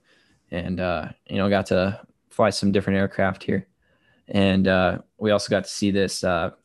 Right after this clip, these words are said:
F eighty-six Sabre out in Jamestown. Um, and, uh, you know, we'll, we'll probably do a walk around of that if the, if it's still in, in the public view for the fly-in when we head over there. So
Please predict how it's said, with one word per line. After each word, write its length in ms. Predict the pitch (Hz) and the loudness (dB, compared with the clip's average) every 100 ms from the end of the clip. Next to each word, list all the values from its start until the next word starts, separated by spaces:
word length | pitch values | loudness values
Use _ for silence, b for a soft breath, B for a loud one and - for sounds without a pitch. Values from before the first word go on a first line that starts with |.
| _ _ _ _ _ - | _ _ _ _ _ -8
F 160 | 104 | -2
eighty-six 400 | 101 95 - 92 | 0 0 -2 -6
Sabre 440 | - 127 120 120 117 B B _ | 2 4 4 2 0 B B _
out 120 | 117 | 2
in 100 | 107 | 4
Jamestown. 680 | 104 107 110 - 104 101 101 | 2 0 0 0 2 2 0
Um, 460 | 71 90 - 170 143 _ _ _ _ _ _ - | -2 -6 -6 -10 -14 _ _ _ _ _ _ -2
and, 300 | 101 98 95 | 2 2 2
uh, 300 | 92 90 - - | 2 0 -2 -6
you 100 | 85 | -2
know, 120 | 104 98 | 0 2
we'll, 280 | 98 95 - | 0 -4 -6
we'll 120 | - 110 | -4 0
probably 300 | 110 107 98 | 0 2 2
do 140 | 104 | 0
a 40 | |
walk 280 | 98 98 104 | 0 -2 -2
around 200 | 104 98 | -2 -2
of 80 | 98 | -2
that 220 | 98 95 | -2 -2
if 160 | 90 - | -4 -4
the, 320 | 95 92 113 - | -2 -2 -6 -4
if 100 | 113 | -4
it's 100 | 107 | -2
still 240 | - 107 101 | 0 4 4
in, 180 | 107 107 | 2 0
in 120 | 104 | 0
the 60 | |
public 300 | 98 101 101 | 2 0 0
view 340 | 98 101 101 110 | 0 0 0 -2
for 200 | - 101 | -2 -2
the 60 | |
fly-in 480 | 98 - 95 101 110 - b _ | 0 0 2 2 0 -4 b _
when 120 | - | -2
we 100 | 104 | 0
head 120 | 101 98 | 2 2
over 200 | 98 101 | 2 2
there. 160 | 107 | 2
So 360 | 117 - - - | 0 -4 -6 -6